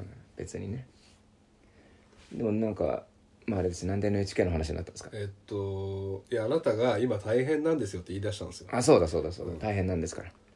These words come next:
Speaker 1: 今。
Speaker 2: いろいろあるんですよね、今ね。
Speaker 1: うん。
Speaker 2: うん。もう、いいんじゃねえかなっていうぐらい喋ってますけど、じゃあ、
Speaker 1: はい。
Speaker 2: えー、お便り
Speaker 1: はい、どうぞ。
Speaker 2: 来てるので、
Speaker 1: はい。
Speaker 2: 行かしていただきます。
Speaker 1: はい。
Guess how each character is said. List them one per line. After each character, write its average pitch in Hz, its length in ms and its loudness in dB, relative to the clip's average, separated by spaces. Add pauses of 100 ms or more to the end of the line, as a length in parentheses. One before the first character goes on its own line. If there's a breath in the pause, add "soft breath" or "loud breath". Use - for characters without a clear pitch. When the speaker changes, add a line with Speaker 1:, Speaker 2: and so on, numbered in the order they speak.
(140)
Speaker 1:
今。 110 100 -2
Speaker 2:
い 110 40 -4
ろ 131 120 2
い - 20 0
ろ 135 100 0
あ 135 40 2
る 120 80 2
ん - 20 -6
で 90 60 -8
す - 40 -12
よ 98 80 -6
ね、 110 60 0
今 87 160 -4
ね。 117 140 -6
Speaker 1:
う 95 60 -2
ん。 85 140 0 (100)
Speaker 2:
う 92 140 -6
ん。 82 120 -12 (1900 loud breath)
も 101 520 0 (420)
う、 120 40 -4
い 131 40 0
い 143 60 0
ん 151 80 0
じ 156 100 6
ゃ 160 40 6
ね 160 80 6
え 156 60 6
か 151 100 2
な 147 100 4
っ - 20 0
て 147 140 0
い - 20 6
う - 20 4
ぐ 139 60 6
ら 107 60 4
い - 20 -2
喋 107 200 0
っ - 40 -8
て 98 80 -6
ま 90 80 -4
す - 60 -12
け 104 60 -8
ど、 95 80 -4
じ 113 100 4
ゃ 98 200 2 (200)
あ、 107 60 -2
Speaker 1:
は 92 80 4
い。 85 80 0
Speaker 2:
え 90 640 -2
ー、 - 40 -10
お 113 80 -6
便 113 200 8
り - 140 -8 (500)
Speaker 1:
は 95 140 -2
い、 78 60 0
ど - 140 -8
う - 40 -4
ぞ。 - 80 -10
Speaker 2:
来 - 40 -12
て 101 100 -2
る 90 120 -2
の 90 140 -4
で、 117 320 4
Speaker 1:
は 85 160 -4
い。 - 120 -2
Speaker 2:
行 104 60 -10
か 101 140 -4
し - 100 -10
て 90 100 -6
い 90 80 -4
た 92 140 -6
だ 92 120 -6
き 95 100 -8
ま 117 160 0
す。 - 220 -6
Speaker 1:
は 98 80 2
い。 - 140 -4